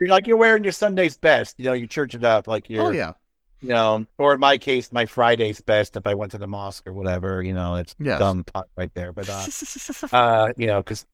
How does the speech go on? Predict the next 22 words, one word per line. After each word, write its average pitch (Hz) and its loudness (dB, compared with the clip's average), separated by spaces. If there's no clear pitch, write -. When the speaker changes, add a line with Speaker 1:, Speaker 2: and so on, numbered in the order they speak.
Speaker 1:
Juma, 101 -2
Juma 127 4
literally 110 -2
means 104 -12
Friday, 117 2
and 104 -4
that's 104 -6
where 104 -6
the 95 -6
Friday 92 -4
prayers, 90 -12
whatever. 98 -12
Anyway, 117 -2
that's - -12
a 117 -10
whole 113 0
other 98 -4
thing. 92 -14
But, 160 6
uh, 147 6
<laughs> 196 -2
Speaker 2:
<laughs> - -